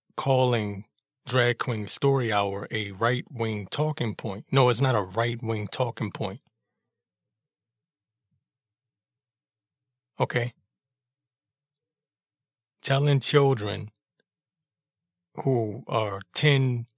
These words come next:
eleven, twelve years old, and sometimes younger, that becoming a drag queen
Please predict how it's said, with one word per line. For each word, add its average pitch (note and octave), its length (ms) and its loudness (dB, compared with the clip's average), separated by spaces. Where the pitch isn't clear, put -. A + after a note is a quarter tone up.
eleven, A#2+ 420 0
twelve A#2+ 380 0
years A2 260 -2
old, A2 400 0
and A2+ 300 -4
sometimes A#2+ 600 0
younger, A2 420 -2
that A#2 360 -2
becoming B2+ 480 0
a G#2 140 -4
drag B2 440 -2
queen F#2 480 -6